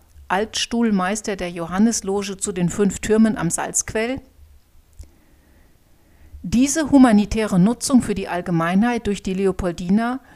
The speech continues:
dürfte ganz im Sinne der ehemaligen Degenloge sein, in der sich auch früher viele Mitglieder der Leopoldina befanden."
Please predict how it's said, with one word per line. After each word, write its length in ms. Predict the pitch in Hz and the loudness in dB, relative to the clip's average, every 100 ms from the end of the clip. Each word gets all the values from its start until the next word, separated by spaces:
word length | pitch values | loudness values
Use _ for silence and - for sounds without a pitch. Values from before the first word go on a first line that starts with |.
| - - - | -20 -2 2
dürfte 280 | 233 - | 4 2
ganz 400 | 220 233 285 - | 0 2 4 2
im 200 | - 285 | 6 8
Sinne 280 | 233 254 269 | 8 8 6
der 180 | 247 220 | 6 -2
ehemaligen 720 | 220 247 233 226 233 233 220 | 0 4 4 4 2 4 4
Degenloge 680 | 233 247 233 175 156 160 170 | 2 0 2 0 -2 -8 -8
sein, 480 | 160 165 175 226 262 - - - - | -4 -4 2 2 2 -2 -20 -20 -14
in 200 | - 214 | 0 4
der 180 | 208 247 | 4 2
sich 240 | 277 277 - | -4 -6 -2
auch 140 | 269 | -2
früher 500 | - - 311 180 175 | -4 -6 -6 -6 -8
viele 420 | - - 285 277 | -8 -4 -2 4
Mitglieder 520 | 240 - 214 220 226 | 4 4 -4 -4 -4
der 160 | 214 185 | -4 -4
Leopoldina 680 | 202 208 202 170 196 240 233 | -2 -2 0 -4 2 2 2
befanden." 680 | 214 - 170 160 - 165 | 0 -2 0 -2 -2 -6